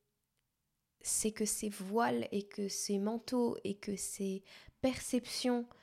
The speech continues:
de nous-mêmes qui ne viennent que du bas mental éclatent pour nous reconnaître dans autre chose.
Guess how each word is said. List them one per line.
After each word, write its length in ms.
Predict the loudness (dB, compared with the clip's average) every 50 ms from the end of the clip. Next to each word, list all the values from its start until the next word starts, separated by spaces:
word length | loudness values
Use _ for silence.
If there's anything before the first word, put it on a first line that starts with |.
| -20 -20 -20 -20 _ _ 0
de 120 | 4 4
nous-mêmes 500 | 6 6 6 4 4 2 2 2 0 -2 -2 -6 -10
qui 180 | -6 0 2 4
ne 120 | 6 6
viennent 280 | 6 4 4 2 2 2
que 120 | 0 0
du 160 | 0 2 2
bas 120 | 2 2 0
mental 440 | 0 -2 -4 -2 0 0 0 -2 -4 -6
éclatent 580 | -8 -8 -6 -4 -4 -4 -4 -4 -6 -10 -10 -12 _ -20 -20 -20 -20 -20 _ _
pour 140 | -4 -2 2
nous 140 | 2 2
reconnaître 580 | 2 2 0 0 -2 -2 -2 -2 -4 -8 -10 -6
dans 260 | -4 -2 -2 -2 -4 -8 _ _
autre 320 | -2 -2 -2 -2 -4 -6 -6
chose. 420 | -6 -4 -2 -2 -4 -4 -6 -8